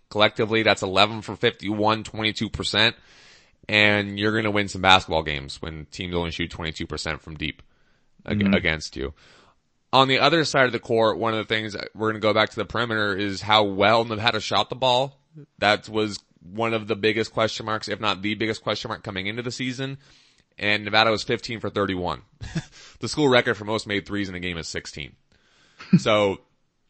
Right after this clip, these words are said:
Speaker 1: this team is supposed to take a step back from a shooting perspective this year, and yet they almost set a si-, or at least matched the single game record for threes made in a game. The record, by the way, is sixteen against San Jose State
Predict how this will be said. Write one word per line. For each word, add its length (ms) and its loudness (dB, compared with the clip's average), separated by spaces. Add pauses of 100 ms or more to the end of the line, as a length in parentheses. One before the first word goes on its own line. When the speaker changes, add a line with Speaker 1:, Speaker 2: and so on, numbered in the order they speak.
(260)
Speaker 1:
this 160 -4
team 220 -4
is 80 -2
supposed 280 0
to 60 -12
take 140 0
a 60 -2
step 260 -2
back 340 0
from 200 -10
a 100 -6
shooting 640 -6 (160)
perspective 540 -2
this 220 -4
year, 260 0
and 200 -6
yet 180 -2
they 100 0
almost 360 -2
set 220 0 (120)
a 60 -8
si-, 260 -10
or 100 -2
at 80 -2
least 260 -6 (140)
matched 520 -2 (400)
the 100 -2
single 600 2
game 380 -2
record 420 0
for 120 -4
threes 340 -2
made 180 -2
in 80 -6
a 40 -6
game. 200 -6
The 80 -2
record, 240 2
by 120 4
the 80 4
way, 160 4
is 240 -8
sixteen 480 -4
against 360 -2
San 240 -2
Jose 280 0
State 400 2